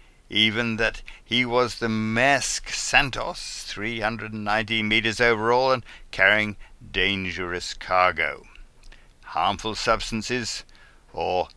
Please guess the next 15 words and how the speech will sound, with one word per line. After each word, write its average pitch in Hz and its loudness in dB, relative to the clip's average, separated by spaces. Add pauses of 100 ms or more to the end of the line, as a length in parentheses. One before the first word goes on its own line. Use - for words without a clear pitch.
marine 92 -4
pollutants, 92 -6
category 80 -6
B, 120 2 (500)
and 90 -8
heading 98 0
for 95 -4
Newark 127 -2
at 107 -2 (120)
twenty-three 95 -6
and 87 -2
a 80 -4
half 80 -4
knots. - -8
His 80 -12